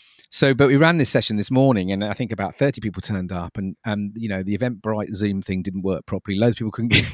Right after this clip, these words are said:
<laughs> loads of people couldn't get in the rooms. And then we got in the rooms and then Jessie, who's got one of the projects she was sharing, she couldn't get onto the Zoom. And it was like, "Oh my God." Like, and the reason I'd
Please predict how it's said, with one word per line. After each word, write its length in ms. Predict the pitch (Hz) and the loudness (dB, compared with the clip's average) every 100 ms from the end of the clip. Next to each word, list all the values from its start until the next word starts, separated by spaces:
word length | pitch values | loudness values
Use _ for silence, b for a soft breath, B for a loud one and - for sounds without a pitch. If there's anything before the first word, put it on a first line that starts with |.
| - | -6
<laughs> 180 | - - | -6 -2
loads 180 | 220 - | 0 0
of 80 | 190 | 0
people 160 | - - 139 | -2 0 -2
couldn't 260 | 131 135 139 | 0 0 0
get 180 | 131 135 | 0 -2
in 60 | |
the 80 | 131 | -6
rooms. 580 | 117 123 110 127 214 - | -4 -2 -2 -6 -8 -8
And 100 | 135 | 0
then 160 | 151 139 - B B - | 2 2 -4 B B 0
we 60 | |
got 160 | 165 165 | 4 2
in 60 | 143 | 2
the 100 | 120 | 0
rooms 340 | 120 117 113 | 0 -2 -4
and 100 | 120 | 0
then 180 | 120 110 B B B B B _ | 0 0 B B B B B _
Jessie, 380 | 147 143 - 123 | 4 4 2 2
who's 240 | 127 107 | 2 0
got 180 | - 123 | 0 0
one 100 | 117 | 0
of 60 | 104 | -2
the 80 | |
projects 760 | - 113 98 107 - - - - - | -2 -2 0 -2 -2 -8 -8 -12 -8
she 180 | - 117 | -2 -2
was 100 | 104 | -2
sharing, 380 | - 104 104 101 | 0 0 0 -4
she 160 | - | -8
couldn't 200 | 139 131 | -8 -6
get 120 | 131 120 | -6 -6
onto 140 | 120 | -4
the 80 | 117 | -4
Zoom. 460 | 104 107 107 110 127 110 | 2 4 4 0 -4 -6
And 140 | 110 | -6
it 40 | |
was 120 | 104 113 | -4 -4
like, 140 | 107 | -4
"Oh 80 | 123 | -6
my 120 | 120 | -8
God." 260 | 143 135 - | -2 -2 0
Like, 140 | 110 | -2
and 80 | 120 | 0
the 40 | 127 | 2
reason 240 | 170 135 | 2 4
I'd 160 | 120 | 2